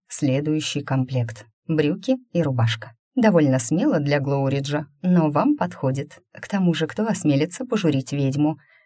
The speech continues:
подмигнула мне Магисса. «Только другая ведьма, но держу пари. Они тоже захотят себе подобные наряды».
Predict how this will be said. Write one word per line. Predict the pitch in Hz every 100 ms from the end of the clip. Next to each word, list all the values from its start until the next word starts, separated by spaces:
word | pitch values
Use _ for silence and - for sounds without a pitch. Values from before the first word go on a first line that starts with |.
| -
подмигнула | 151 156 147 147 139
мне | 143 147
Магисса. | 151 147 147 - - 147 _ _
«Только | 180 165 160
другая | 147 151 139 190 190
ведьма, | 143 131 143 147 - -
но | 165 147
держу | 143 139 139 190
пари. | - 147 139 - _ _
Они | - 156 147 135
тоже | 127 139 233
захотят | 254 196 131 117 131
себе | - 180 170 180 - _
подобные | - 208 127 131 143 160
наряды». | 185 147 120 123